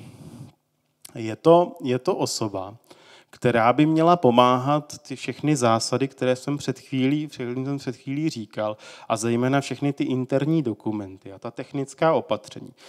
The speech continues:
tak by je měl pomáhat nastavovat a měl by je zejména kontrolovat. No a tady ve většině případů nastává vlastně ten hlavní kámen úrazu, protože všichni říkají: „No výborně,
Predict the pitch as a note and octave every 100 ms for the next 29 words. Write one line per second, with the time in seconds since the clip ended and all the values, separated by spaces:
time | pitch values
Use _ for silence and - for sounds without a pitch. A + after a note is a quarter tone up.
0 | - - G#2 A2+ C3 E3+ E3+ D#3+ F#3 G3+
1 | D#3+ - G2 - - G2+ G#2+ B2 D3+ F3
2 | - - - A2+ A#2+ B2 C#3+ E3 B2+ B2+
3 | C3+ C#3 C#3+ A#2 G#2+ G2+ A#2+ G#2 F#2+ -
4 | _ _ - - _ _ _ _ _ _
5 | - _ _ A#2+ B2 A2 G#2+ - B2 D#3
6 | F3 E3 - - - C3 B2 C3 - D#3
7 | E3 D#3+ - C3 C#3+ D3+ D#3+ C3+ - -
8 | C3 C#3+ D3 C#3+ C3 D3+ C#3 D#3+ C#3 B2
9 | B2+ D3+ D#3 B2 C#3 F3 D3 C3 A#2+ G#2+
10 | G#2+ G#2+ A2 - A#2 B2 B2+ A#2 A2+ -
11 | G2+ G2 - _ _ _ _ D3 F3 G#3
12 | A#3+ A#3 G3 C#3+ A2+